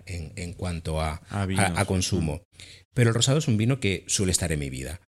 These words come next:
Speaker 1: Y, y como es tan versátil, funciona también en cualquier tipo de, de establecimiento de hostelería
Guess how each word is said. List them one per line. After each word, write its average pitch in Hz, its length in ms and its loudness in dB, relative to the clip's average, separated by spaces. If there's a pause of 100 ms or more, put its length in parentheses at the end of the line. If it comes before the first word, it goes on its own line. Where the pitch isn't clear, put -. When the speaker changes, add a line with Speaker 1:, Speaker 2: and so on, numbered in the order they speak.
(680)
Speaker 1:
Y, 107 540 4 (260)
y 107 180 0 (320)
como 113 220 4
es - 80 2
tan 202 120 2
versátil, 135 680 -2 (1700)
funciona 139 480 2
también 117 360 0
en 107 140 -2
cualquier 95 320 -4
tipo 104 260 -4
de, 90 260 -2
de 87 140 -6
establecimiento 92 760 -4
de 92 100 -4
hostelería 87 600 -4